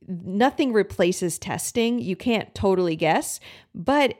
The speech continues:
even with my clients, when we do our functional lab testing, I ask them, "Which phase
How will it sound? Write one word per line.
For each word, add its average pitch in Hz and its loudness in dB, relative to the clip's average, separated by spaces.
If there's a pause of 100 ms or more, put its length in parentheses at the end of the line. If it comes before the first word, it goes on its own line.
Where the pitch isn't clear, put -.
(120)
even 320 2
with 285 -2
my 208 2
clients, 202 -2
when 170 -2
we 180 -2
do 165 -2
our 185 -2
functional 170 -6
lab 156 -4
testing, 269 -4 (320)
I 226 2
ask 220 -6
them, 165 -4
"Which - 2
phase 190 -2